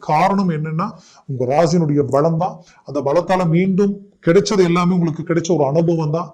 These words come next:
அந்த அனுபவத்தை மீண்டும் எங்கேயுமே டவுன் ஆகாத அளவுக்கு உங்க வளர்ச்சி இருக்கும். அதற்குரிய மேன்மைகள் இங்க கிடைக்க போகுது. குறிப்பா சொல்லணும்னா உங்களுடைய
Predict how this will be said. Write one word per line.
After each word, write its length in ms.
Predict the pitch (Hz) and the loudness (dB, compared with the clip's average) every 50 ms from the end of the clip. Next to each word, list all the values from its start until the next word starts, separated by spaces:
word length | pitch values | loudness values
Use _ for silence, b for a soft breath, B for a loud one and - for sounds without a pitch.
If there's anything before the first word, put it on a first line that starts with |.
| b b b b b | b b b b b
அந்த 220 | b - 147 156 160 143 | b -8 -4 -2 0 0
அனுபவத்தை 560 | 147 165 196 185 202 185 185 175 - 175 165 156 151 160 139 135 147 | 2 2 2 2 2 2 2 2 2 2 2 2 2 -2 -6 -4 0
மீண்டும் 440 | 160 180 196 202 202 214 202 185 170 160 | 0 2 2 4 4 4 4 4 2 2
எங்கேயுமே 340 | 165 170 185 196 190 196 151 | 0 -2 -2 -2 -2 -2 0
டவுன் 300 | 135 139 147 359 370 370 | 2 2 4 4 2 2
ஆகாத 320 | 349 - 160 151 135 135 139 | 2 2 2 0 0 0 -2
அளவுக்கு 300 | 143 - 180 - 196 170 | -2 -2 -2 -4 -6 -6
உங்க 140 | 147 139 120 123 | -6 -6 -2 0
வளர்ச்சி 340 | 131 160 180 170 - 185 170 139 | 0 0 0 0 -2 -4 -4 -2
இருக்கும். 380 | 147 147 170 165 - 202 202 202 - b b b b b | -2 -4 -4 -2 -2 -2 -4 -4 -6 b b b b b
அதற்குரிய 520 | b 135 135 165 147 - - 147 147 135 127 | b 0 0 0 -2 -2 -2 0 0 0 0
மேன்மைகள் 520 | 127 135 156 180 185 185 185 170 175 160 | 0 0 0 2 2 2 2 0 0 0
இங்க 120 | 143 147 | -2 -4
கிடைக்க 320 | 139 - 147 151 160 156 175 165 | -2 -2 0 -2 0 0 -4 -4
போகுது. 420 | 170 165 160 147 175 165 156 202 214 208 B B B B B B | -2 -2 -2 0 0 -2 -2 -2 -6 -6 B B B B B B
குறிப்பா 360 | - 185 190 208 196 185 226 214 | 0 2 2 2 4 4 4 4
சொல்லணும்னா 480 | 208 208 190 175 175 170 170 180 196 196 | 6 6 4 4 4 4 2 2 2 2
உங்களுடைய 260 | 180 165 160 160 151 | 2 4 4 2 2